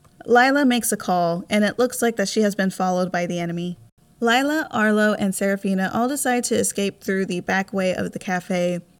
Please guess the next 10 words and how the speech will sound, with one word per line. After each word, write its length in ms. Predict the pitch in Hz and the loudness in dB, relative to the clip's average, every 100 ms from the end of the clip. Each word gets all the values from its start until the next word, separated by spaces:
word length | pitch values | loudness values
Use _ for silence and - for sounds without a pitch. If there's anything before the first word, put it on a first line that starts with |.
| _ _ - | _ _ -2
when 480 | 202 202 202 196 | 0 2 2 0
they 140 | 196 208 | 0 0
suddenly 520 | - 247 277 262 233 | 2 2 2 2 0
get 300 | 220 196 - | 0 0 0
ambushed 720 | 233 269 214 190 185 - - | 0 2 2 2 0 -4 -2
by 100 | 196 | 2
a 140 | 190 185 | 2 2
group 260 | 214 220 | 0 0
of 100 | 214 | -2
people. 540 | - 247 - 170 175 | -2 -4 -2 -6 -6